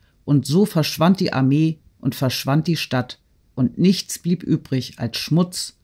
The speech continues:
Feuersbrünste, Trümmer und Marodeure.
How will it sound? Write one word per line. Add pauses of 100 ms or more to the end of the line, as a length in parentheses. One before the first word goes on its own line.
(200)
Feuersbrünste, (180)
Trümmer (200)
und
Marodeure.